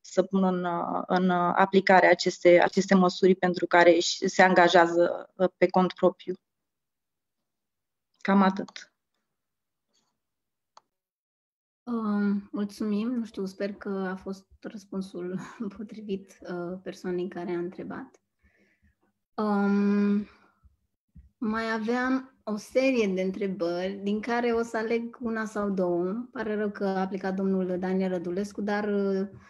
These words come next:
Speaker 2: îl avem pe domnul Iulian Stoian și poate domnul Iulian Stoian, împreună cu doamna Lavinia Banu, ar putea să răspundă la una din întrebările, pentru că toate au legătură cumva cu diaspora.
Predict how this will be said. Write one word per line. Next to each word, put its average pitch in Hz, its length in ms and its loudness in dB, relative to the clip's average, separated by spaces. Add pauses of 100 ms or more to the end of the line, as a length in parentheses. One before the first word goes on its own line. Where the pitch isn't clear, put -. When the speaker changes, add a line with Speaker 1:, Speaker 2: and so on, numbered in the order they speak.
(460)
Speaker 2:
îl 202 220 -2
avem 202 260 -2
pe 208 100 -4
domnul 196 500 0
Iulian 185 440 -2
Stoian 190 680 -2 (140)
și 220 500 -6
poate 220 300 -4 (500)
domnul 208 200 -2
Iulian 196 280 -2
Stoian, 196 540 -4
împreună 208 340 -4
cu 190 80 -6
doamna 190 300 -2
Lavinia 185 400 -2
Banu, 190 360 -4
ar 202 120 -4
putea 196 220 -8
să 196 120 -10
răspundă 196 340 -6
la 190 140 -2
una 190 200 0
din 196 200 -2
întrebările, 190 640 -4
pentru 220 240 -6
că - 160 -10
toate - 160 -6
au 208 100 -2
legătură 196 540 -4
cumva 190 320 -4
cu 190 120 -12
diaspora. 170 840 -8